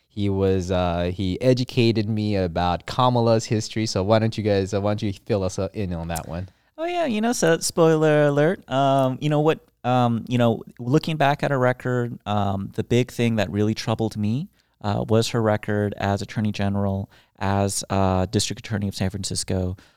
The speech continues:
Speaker 2: uh, and especially, uh, her willingness to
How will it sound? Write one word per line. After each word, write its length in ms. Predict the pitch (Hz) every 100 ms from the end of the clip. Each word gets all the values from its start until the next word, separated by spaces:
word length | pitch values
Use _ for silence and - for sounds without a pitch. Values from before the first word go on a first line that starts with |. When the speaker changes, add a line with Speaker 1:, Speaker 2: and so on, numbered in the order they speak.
| _
Speaker 2:
uh, 300 | - 98 98 -
and 220 | 110 104
especially, 800 | 110 - - 170 - 196 208 220 - _ _ -
uh, 220 | 110 -
her 520 | - 151 156 160 160
willingness 840 | 131 113 151 190 196 202 247 - - _ _
to 520 | - 123 117 113 110